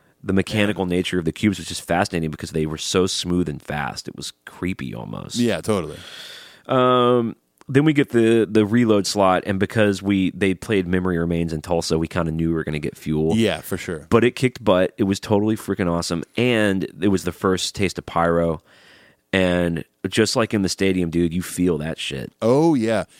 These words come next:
Speaker 2: And this
Speaker 1: Even
Speaker 2: is the,
Speaker 1: when
Speaker 2: is this
Speaker 1: you
Speaker 2: the one where the flames come up around Lars?
Speaker 1: Yes.
Speaker 2: Yeah.
Speaker 1: And they're no joke.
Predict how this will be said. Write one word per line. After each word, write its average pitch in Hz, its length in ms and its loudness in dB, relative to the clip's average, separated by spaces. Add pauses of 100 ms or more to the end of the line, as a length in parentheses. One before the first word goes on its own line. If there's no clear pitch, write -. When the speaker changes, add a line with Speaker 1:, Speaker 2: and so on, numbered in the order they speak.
(140)
Speaker 2:
And 117 120 -2
this 143 100 0
Speaker 1:
Even 123 160 6
Speaker 2:
is 175 60 2
the, 175 40 6
Speaker 1:
when - 40 6
Speaker 2:
is 165 40 4
this 156 160 4
Speaker 1:
you 170 60 2
Speaker 2:
the 160 40 2
one 156 120 2
where 139 80 2
the 110 100 -2
flames 113 360 -2
come 107 140 -6
up 101 140 -6
around 98 300 -2
Lars? 95 560 -2 (280)
Speaker 1:
Yes. - 680 -2 (120)
Speaker 2:
Yeah. 85 260 -10 (600)
Speaker 1:
And 104 180 4
they're 117 140 6
no 123 240 4
joke. 90 440 -2